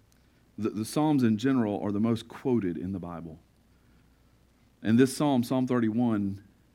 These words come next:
is no exception. You find this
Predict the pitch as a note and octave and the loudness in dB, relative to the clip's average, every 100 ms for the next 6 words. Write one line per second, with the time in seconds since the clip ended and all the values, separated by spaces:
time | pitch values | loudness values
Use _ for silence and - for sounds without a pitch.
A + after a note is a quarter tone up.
0 | _ - G2 B2+ B2 - A2+ F2+ - D2+ | _ -6 0 2 0 -4 -8 -8 -10 -14
1 | - _ _ _ _ _ _ _ _ _ | -16 _ _ _ _ _ _ _ _ _
2 | _ _ _ _ _ _ _ _ _ - | _ _ _ _ _ _ _ _ _ -8
3 | G#2+ D#3 D3 D3 C3 C3 - | -4 4 6 6 4 2 -10